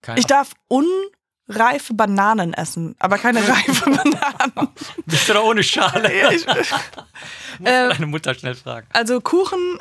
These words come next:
Speaker 2: ähm, ich hab, äh, grad mein, wir haben grad einen Kuchen, einen Apfelkuchen im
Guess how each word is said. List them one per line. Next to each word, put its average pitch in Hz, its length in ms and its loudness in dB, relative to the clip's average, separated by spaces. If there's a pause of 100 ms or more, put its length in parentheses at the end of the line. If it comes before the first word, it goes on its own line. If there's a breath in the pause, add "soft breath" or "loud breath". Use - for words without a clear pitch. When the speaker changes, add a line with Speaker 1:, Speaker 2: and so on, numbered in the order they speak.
Speaker 2:
ähm, 226 540 2 (1040 soft breath)
ich 214 280 -6
hab, 214 320 -2
äh, 185 680 2
grad 196 260 0
mein, 190 380 0 (260)
wir - 160 0
haben 202 120 4
grad 208 180 2
einen 190 140 2
Kuchen, 220 280 0
einen 190 100 2
Apfelkuchen 208 500 0
im 196 220 0